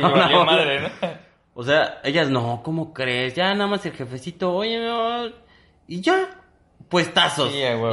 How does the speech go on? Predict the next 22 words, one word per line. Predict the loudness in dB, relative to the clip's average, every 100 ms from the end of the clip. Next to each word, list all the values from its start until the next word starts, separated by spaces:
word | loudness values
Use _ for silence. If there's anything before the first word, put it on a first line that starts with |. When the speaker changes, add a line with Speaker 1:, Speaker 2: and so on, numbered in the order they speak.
| 2
Speaker 2:
sea, | 2 0 -6 0
primaria | 4 4 4
nada | 4
más | 2 -2 -8 -16
y | -12
puestazos, | -2 -2 0 -2 -2 -14 -14 -2
eh, | 0
te | 2 2
lo | 2
juro. | 0 -2 -2 -10 -20 -12
O | -2
sea, | 2 4
es | 2 -6 -20 -20 -12 -2
las | 0 2
mujeres | 0 -2 -6 -8 -8
perm-, | -2 -2 0
ahora, | 2 4 2 -2 -10 -20 _ -4
un | -4
jefe | 0 -2 -2 -6 -8 -10
con | -6 -2
una | -2
mujer | -4 -6 -8 -12